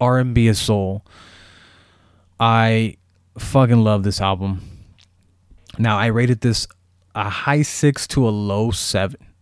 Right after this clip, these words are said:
Um, it was kinda, uh, difficult for me to choose between a low seven to a high six. Half of the album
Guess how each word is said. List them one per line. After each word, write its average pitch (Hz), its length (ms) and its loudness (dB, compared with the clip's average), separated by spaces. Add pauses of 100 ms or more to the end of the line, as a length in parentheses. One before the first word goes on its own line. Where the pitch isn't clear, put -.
(240)
Um, 95 400 -4
it 110 80 -4
was 110 120 -4
kinda, 104 500 -4
uh, 110 120 -6
difficult 101 420 -8
for - 80 -8
me 101 120 -4
to 95 100 -8
choose 101 240 -8
between 98 280 -8
a 90 60 -6
low 92 140 -6
seven 95 340 -8
to - 120 -12
a - 60 -8
high 95 200 -10
six. - 400 -14 (1900)
Half 151 200 6
of 151 60 4
the 147 160 6
album 147 440 6